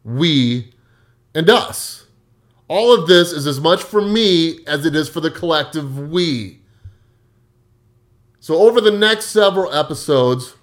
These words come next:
we'll start diving a little deeper. Begin to spell it all out. Look at what we can do to remain on the road to recovery. We'll look at what works, what doesn't work,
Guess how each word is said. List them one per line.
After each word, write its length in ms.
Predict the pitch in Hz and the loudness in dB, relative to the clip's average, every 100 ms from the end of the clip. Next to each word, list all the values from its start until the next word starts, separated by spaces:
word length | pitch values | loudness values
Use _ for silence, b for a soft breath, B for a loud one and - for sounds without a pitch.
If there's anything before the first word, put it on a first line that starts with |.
| _ _ _ _ | _ _ _ _
we'll 120 | 135 | -6
start 300 | 135 156 160 | -2 0 2
diving 360 | 135 139 165 180 | 2 2 2 0
a 20 | |
little 220 | 180 196 | 0 0
deeper. 480 | 170 202 269 92 - _ _ _ _ _ _ _ _ _ | 0 -2 -4 -8 -14 _ _ _ _ _ _ _ _ _
Begin 320 | 151 135 185 | -2 2 2
to 80 | 180 | 2
spell 540 | - - - 139 160 | -2 -10 0 4 4
it 60 | 180 | 4
all 180 | 180 185 | 2 0
out. 360 | 185 120 - _ _ _ _ _ _ _ | -2 -4 -10 _ _ _ _ _ _ _
Look 200 | 139 175 | 0 2
at 100 | 214 | 4
what 180 | 214 214 | 6 6
we 100 | 208 | 4
can 160 | 208 175 | 2 0
do 180 | 180 | 0
to 160 | 185 180 | -2 0
remain 500 | 175 160 165 175 190 | 0 0 0 2 0
on 140 | 180 | 0
the 80 | 165 | -2
road 400 | 135 143 147 147 | 0 2 2 0
to 80 | 160 | -4
recovery. 680 | 143 139 139 139 113 101 92 - _ _ _ _ _ _ _ | -6 -4 -2 -2 -2 -8 -10 -20 _ _ _ _ _ _ _
We'll 100 | 165 | 2
look 140 | 196 190 | 4 6
at 80 | |
what 140 | 190 185 | 6 6
works, 580 | 185 190 107 - - - | 4 4 0 -8 -18 -6
what 180 | 202 202 | -6 2
doesn't 380 | 262 226 196 139 | 2 4 0 -2
work, 400 | 101 87 - | -6 -8 -18